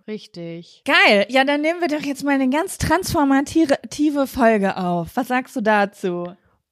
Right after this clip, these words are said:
Speaker 1: Oh mein Gott, ja, ich fühl's sehr. Guck mal, heute schon im anderen Raum. Das ist jetzt hier schon
Speaker 2: Ja.
Speaker 1: wieder eine andere Pro-,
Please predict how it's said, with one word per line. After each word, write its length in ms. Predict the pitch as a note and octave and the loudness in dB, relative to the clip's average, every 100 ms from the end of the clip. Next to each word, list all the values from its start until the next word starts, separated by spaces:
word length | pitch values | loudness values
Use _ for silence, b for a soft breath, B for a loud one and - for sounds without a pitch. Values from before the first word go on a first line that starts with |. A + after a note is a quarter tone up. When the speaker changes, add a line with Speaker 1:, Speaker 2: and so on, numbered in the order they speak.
| _ | _
Speaker 1:
Oh 120 | A#3 | 0
mein 220 | A#3 A#3 G#3+ | 2 2 0
Gott, 220 | F#3+ - | -2 2
ja, 140 | G3 F#3+ | 2 2
ich 160 | B3+ | -2
fühl's 300 | - A#3 G#3+ | -2 -2 -2
sehr. 400 | - F#3+ E3+ F3 F#3+ | -4 0 0 0 -4
Guck 160 | A#3 | -6
mal, 100 | G#3+ | -4
heute 180 | G#3+ A3 | -2 -2
schon 120 | A#3+ | -4
im 180 | A3+ A#3 | -4 -2
anderen 300 | A#3+ A#3+ A3 | 0 0 0
Raum. 480 | G#3 G3+ G3+ A3 C4 A4 _ _ | 0 2 4 6 4 0 _ _
Das 160 | - A3 | -2 -2
ist 160 | A3+ - | -2 0
jetzt 180 | A#3+ - | 0 2
hier 100 | A#3 | 0
schon 140 | A#3+ | 2
Speaker 2:
Ja. 60 | A3 | 2
Speaker 1:
wieder 100 | G#3 | 2
eine 80 | F#3 | 0
andere 180 | G#3+ | -2
Pro-, 200 | F#3 A3+ | -2 -6